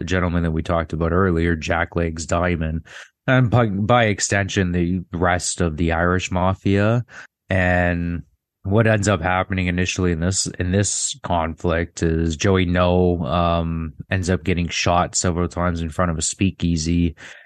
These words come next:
Uh, he survived, but he ended up, his, uh, wounds would end up getting infected, uh, and he would die, uh, on November twenty-first, uh, nineteen twenty-eight.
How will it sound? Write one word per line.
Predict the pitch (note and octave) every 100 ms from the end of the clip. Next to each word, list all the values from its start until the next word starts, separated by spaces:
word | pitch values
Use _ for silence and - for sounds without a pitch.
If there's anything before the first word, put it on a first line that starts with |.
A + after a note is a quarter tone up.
| _
Uh, | F2 E2+ E2+
he | A2+
survived, | - A#2+ A#2+ C#3+ G2 F#2 F#2 F2+ -
but | F#2+
he | F#2+
ended | G2+ F#2+ F#2+
up, | F#2 -
his, | - G2 D#2+ E2+
uh, | E2+ E2
wounds | E2 G2 G2 F#2+
would | E2 E2+
end | E2+ E2+
up | E2
getting | - F2 E2+
infected, | E2 - E2+ E2+ - E2+ D#2+ D#2 F2 - -
uh, | E2+ E2 E2 E2 E2 E2 -
and | F2 E2+
he | F2
would | E2
die, | D#2 F2+ F2+ F2 F2
uh, | E2+ E2+ - -
on | - F2+
November | E2+ D#2+ E2+ F2 E2+ E2
twenty-first, | - F#2 F2 - F2+ F2 E2 - -
uh, | E2 E2 D#2+
nineteen | E2 E2+ - F2
twenty-eight. | D2 E2 D#2+ D#2+ F2 E2 - -